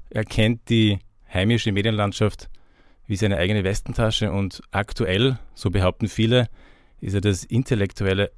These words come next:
Aushängeschild von Servus T V. Ich freue mich, dass er hier ist. Herzlich willkommen, Michael Fleischacker.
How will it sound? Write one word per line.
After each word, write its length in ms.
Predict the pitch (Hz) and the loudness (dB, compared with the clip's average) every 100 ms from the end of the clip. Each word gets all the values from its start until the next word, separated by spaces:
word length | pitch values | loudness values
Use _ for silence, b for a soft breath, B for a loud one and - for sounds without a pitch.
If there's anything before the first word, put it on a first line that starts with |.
| - | -4
Aushängeschild 680 | 104 104 98 95 101 101 - | -2 -2 -2 -2 -4 -4 -8
von 160 | - | -8
Servus 260 | 92 113 135 | -2 -2 -2
T 140 | - | -4
V. 260 | 92 92 123 B B B | 2 4 4 B B B
Ich 140 | 120 - | -2 4
freue 160 | 101 | 6
mich, 140 | 120 - | 6 6
dass 160 | 101 | 6
er 60 | 107 | 6
hier 200 | 113 139 | 6 4
ist. 180 | - - | 4 4
Herzlich 300 | 120 - - | 4 2 -4
willkommen, 460 | 104 113 110 131 B B B B B | 0 2 4 4 B B B B B
Michael 260 | - 92 110 | 0 2 4
Fleischacker. 540 | 107 117 98 92 87 | 4 4 4 2 2